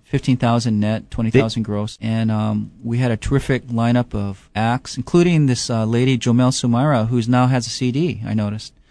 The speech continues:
Speaker 1: So that's part of our idea, is to get the top talent, to showcase the talent. Then, you know, people will buy tickets for various reasons, but also 'cause it's a good show. We also have a silent auction where we raise money through selling kids' art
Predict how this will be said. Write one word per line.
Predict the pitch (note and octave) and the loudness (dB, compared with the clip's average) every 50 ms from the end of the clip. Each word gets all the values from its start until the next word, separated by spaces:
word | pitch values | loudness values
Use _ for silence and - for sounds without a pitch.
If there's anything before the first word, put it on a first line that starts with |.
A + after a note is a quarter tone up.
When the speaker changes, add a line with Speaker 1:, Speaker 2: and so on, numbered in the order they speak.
| _ _ _ _ _ _ | _ _ _ _ _ _
Speaker 1:
So | - - C3+ | -6 -4 2
that's | C#3+ F#3 G#3 | 2 2 2
part | - - A3+ G#3 | 4 4 4 4
of | G#3 D#3+ | 6 6
our | D3+ C3 B2+ | 6 6 6
idea, | A#2+ B2 A#2+ A#2+ C3 C#3+ C#3 B2+ A2+ G#2 F2+ | 6 4 4 2 2 4 4 2 2 0 -2
is | F2 G#2 A2+ A#2+ A2 - | -4 -4 -4 -4 -4 -4
to | - A#2+ | -6 -6
get | A2 B2 A#2+ - | -4 -4 -4 -6
the | A2+ | -8
top | - - - C3 A#2+ - - | -10 -4 -4 -4 -4 -4 -4
talent, | - B2+ B2 C3+ C3+ A#2+ - | -4 0 0 0 0 -2 -4
to | A#2+ | -6
showcase | A2+ - - - C#3 C3+ - D#3 C3 - - | -8 -6 0 2 2 2 4 0 0 0 -2
the | G#2+ | -8
talent. | - - B2 B2 C#3 C3 G#2+ E2 - - _ _ _ _ _ _ _ _ _ _ _ - | -6 -2 0 0 2 2 0 -2 -6 -12 _ _ _ _ _ _ _ _ _ _ _ -12
Then, | A#2+ - C3 C3+ C#3 C#3 C#3 C#3 C3 - - _ _ _ - | -2 0 2 4 4 4 4 2 0 -4 -6 _ _ _ -4
you | A#2+ B2 | -2 0
know, | A2+ G#2+ | 0 0
people | - - C#3+ C#3+ - D#3 | -2 0 0 0 2 2
will | C#3 | 0
buy | A#2+ B2+ A#2+ A#2 | 2 2 0 0
tickets | - - B2 - - A#2 A2+ - - - | 0 -4 -6 -4 -4 -6 -6 -6 -10 -18
for | - - A#2 A2 | -16 -12 -10 -6
various | A#2+ A#2 A2+ A2 - - | -2 -2 -2 -2 -2 -2
reasons, | A#2+ B2 C3 B2+ B2 A2+ A2 A2 A2 - - - _ _ _ _ - - | -2 -2 -2 -2 -2 -2 -2 -2 -4 -6 -10 -18 _ _ _ _ -8 -4
but | A#2 A2+ | 0 2
also | A#2 B2+ - - | 2 2 2 0
'cause | A#2 B2+ A2 G#2 | -2 -4 -4 -4
it's | G2 G#2 | -4 -8
a | G#2 | -8
good | - G#2+ G2+ | -8 -8 -10
show. | - - A#2+ A2+ A2+ G#2 G#2+ - - _ _ _ _ _ - | -8 -6 -4 -4 -4 -4 -6 -10 -16 _ _ _ _ _ -2
We | C3+ | 2
also | C3 C3+ C#3 C#3+ - D3+ | 2 4 4 4 4 4
have | C3+ A#2+ | 4 4
a | A2+ | 2
silent | - - C3+ B2+ B2+ A#2+ A#2 A2 | 0 0 0 2 2 2 4 4
auction | G#2+ A#2 C3 - - B2+ A2+ A2 | 2 2 0 0 -2 -2 -2 0
where | A2 A2 G#2+ | 0 0 -2
we | G#2+ | -2
raise | G#2 G#2+ A2 A2 A2 - | -2 -2 -2 -2 -2 -2
money | A#2 A2 A2 A2 A2 | -2 0 0 0 -2
through | - - G#2+ | -4 -6 -12
selling | - - - A#2 A2 G#2+ G#2 | -8 -4 -2 -2 0 -2 -2
kids' | - - A#2 A2 A2 | -2 -2 -2 -2 -2
art | G#2 G2 F#2 - | -4 -4 -4 -8